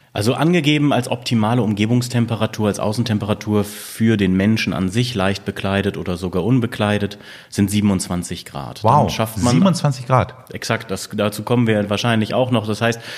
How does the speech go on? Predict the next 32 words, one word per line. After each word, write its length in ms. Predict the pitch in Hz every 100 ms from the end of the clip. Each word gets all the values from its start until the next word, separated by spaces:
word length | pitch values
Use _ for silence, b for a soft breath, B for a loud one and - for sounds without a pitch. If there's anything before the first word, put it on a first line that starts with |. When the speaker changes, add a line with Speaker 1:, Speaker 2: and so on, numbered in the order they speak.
| B B
Speaker 1:
auch 180 | 120 120
bei 360 | - 113 113 - -
etwas 380 | - 123 113 107
wärmeren 340 | 127 127 113
Temperaturen 640 | 117 117 107 107 117 110
sonst 420 | 107 170 143 - -
ist 100 | -
man 140 | 101
unbekleidet, 720 | 113 127 147 - 143 147 147 - -
trotzdem 720 | 98 107 - - 147 151 - -
den 220 | 110 95
Witterungsbedingungen 800 | 104 113 120 123 - 123 120 120
ausgesetzt, 640 | 98 123 - 117 127 127 - B B
vor 140 | - 107
einer 160 | 110
Unterkühlung 560 | 101 107 - 113 104 98
nicht 220 | 104 -
zu 100 | -
schützen 400 | 123 170 - 85
und, 300 | - 82 80 - B B B B B
ähm, 280 | - 107 101
nicht 140 | 104
ungeschützt. 540 | 123 147 113 98 - -
Und 280 | 107 104 -
was 160 | 107
man 160 | 104 101
auch 240 | 85 107
sagen 340 | - 131 127 131
muss, 200 | 139 -
ist, 420 | 117 - - 107
dass, 280 | 101 - 110
ähm, 520 | 101 98 95 95 98